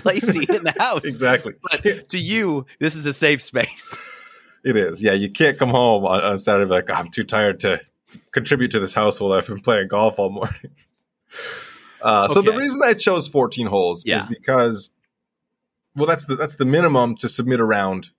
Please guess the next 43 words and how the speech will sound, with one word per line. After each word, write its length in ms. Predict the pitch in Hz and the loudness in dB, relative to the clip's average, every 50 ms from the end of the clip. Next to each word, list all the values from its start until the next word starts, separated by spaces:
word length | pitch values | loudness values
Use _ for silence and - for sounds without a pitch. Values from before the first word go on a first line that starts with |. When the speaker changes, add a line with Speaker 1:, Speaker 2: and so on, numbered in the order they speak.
| _ | _
Speaker 2:
to 100 | _ - | _ -8
the 80 | 113 110 | -2 0
U 80 | 104 | 0
S 100 | 92 80 | 0 -2
G 140 | - - 104 | -4 -6 -8
A 60 | 87 | -8
for 100 | - - | -6 -8
your 120 | 87 82 82 | -10 -10 -10
handicap. 420 | 87 80 80 80 _ - - _ _ | -12 -12 -14 -16 _ -20 -20 _ _
So 160 | _ - - 123 | _ -4 -2 -2
you 100 | 135 170 | 2 2
don't 140 | 190 190 | 2 2
even 140 | 180 165 143 | 2 0 0
have 220 | 135 139 131 127 - | 0 0 0 0 -2
to, 100 | - 117 | -2 -2
like, 280 | 104 104 101 98 - _ _ _ _ _ | 0 0 -2 -2 -4 _ _ _ _ _
bend 280 | - 117 113 123 127 117 | 0 2 2 2 0 2
the, 280 | 107 110 101 98 98 - - | 2 2 2 2 -4 -6 -4
the, 100 | 104 98 92 _ _ | -4 -4 -4 _ _
the 100 | 90 87 | -8 -4
handicap 480 | 90 95 92 85 90 87 - 82 78 - | -4 -4 -4 -4 -6 -4 -4 -4 -4 -4
rules. 360 | 90 85 80 78 82 85 - - - - - - - - _ _ | -10 -8 -8 -8 -8 -8 -10 -14 -18 -20 -20 -20 -20 -20 _ _
Um, 400 | - 95 92 90 90 90 95 95 - | 0 2 2 2 2 0 -2 -8 -10
y-, 100 | 101 92 - | -16 -16 -8
you 120 | 123 110 | -6 -4
know, 60 | 101 95 | -4 -4
the 80 | - | -4
courses 420 | - _ - 101 101 95 117 110 - | -8 _ -2 -2 -2 -2 -4 -8 -8
can 120 | - 107 | -8 -4
be 100 | 98 98 | -4 -4
rated. 520 | 90 90 98 101 101 98 101 101 98 101 - - - - _ _ _ - | 0 2 2 4 4 4 4 2 2 -2 -8 -16 -20 -20 _ _ _ -2
Um, 300 | - 101 98 98 - - _ | 0 2 2 2 0 -2 _
I, 80 | 131 127 - - | -4 -2 0 -2
I 60 | 131 | -4
think 460 | 120 - - - 165 180 202 202 202 - _ _ _ _ _ _ _ _ _ _ _ _ _ _ _ _ _ _ _ _ _ | -4 -4 -2 0 2 2 2 0 -2 -12 _ _ _ _ _ _ _ _ _ _ _ _ _ _ _ _ _ _ _ _ _
if 140 | 120 - - | -10 -4 0
you 80 | 107 | 0
have 100 | 120 117 | 0 0
a 40 | 104 | 0
fourteen 420 | - - - 117 107 - - 110 | -2 0 0 0 0 0 -2 -4
hole 160 | 95 92 95 92 | -2 -2 -4 -4
course, 400 | - - - 85 - - - - _ _ _ _ | -4 -4 -4 -4 -4 -6 -10 -14 _ _ _ _
it's, 120 | _ - | _ -16